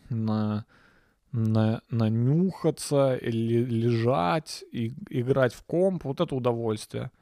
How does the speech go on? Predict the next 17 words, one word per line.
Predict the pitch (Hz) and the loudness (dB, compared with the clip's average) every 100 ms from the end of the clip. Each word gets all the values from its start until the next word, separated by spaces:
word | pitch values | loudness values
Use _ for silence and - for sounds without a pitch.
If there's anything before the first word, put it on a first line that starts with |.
| _ _ _ _ _ _ | _ _ _ _ _ _
А | 127 | 4
вы | 160 | 4
попробуйте | 180 190 233 208 | 6 4 2 2
получить | - 160 185 196 | 0 0 0 -2
удовольствие | 185 160 170 208 220 170 | 2 4 6 4 2 0
просто | 135 175 190 165 | 0 0 0 -2
от | - | 2
того, | 156 160 185 | 0 2 0
что | - 147 | -2 -2
вы | 139 160 175 160 139 131 - - 480 _ _ _ _ _ _ | 2 4 6 4 2 -2 -6 -14 -20 _ _ _ _ _ _
убираетесь | 494 196 226 240 214 190 208 | -4 4 6 6 6 4 -4
дома. | 202 185 139 113 113 - | -2 2 2 0 -8 -4
Да, | 151 190 185 196 208 _ - _ | 2 4 4 0 -4 _ -20 _
Я | 143 | -6
понимаю, | 156 190 202 180 165 | -2 0 2 2 0
это | 165 | -6
сложно. | - 202 175 160 165 | -4 0 2 2 -2